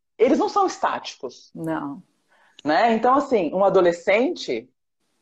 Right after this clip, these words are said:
Speaker 1: tem valores muito diferentes, talvez, de nós.
Speaker 2: Uhum.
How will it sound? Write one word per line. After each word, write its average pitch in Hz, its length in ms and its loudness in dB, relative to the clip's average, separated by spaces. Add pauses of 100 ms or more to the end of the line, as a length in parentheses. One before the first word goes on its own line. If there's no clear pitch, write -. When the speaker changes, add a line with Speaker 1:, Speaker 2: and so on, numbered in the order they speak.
(100)
Speaker 1:
tem 185 160 2
valores 170 840 4
muito 180 260 -10
diferentes, 262 680 -4
talvez, 214 440 4
de 202 220 -10
nós. 240 460 0 (160)
Speaker 2:
Uhum. 220 500 0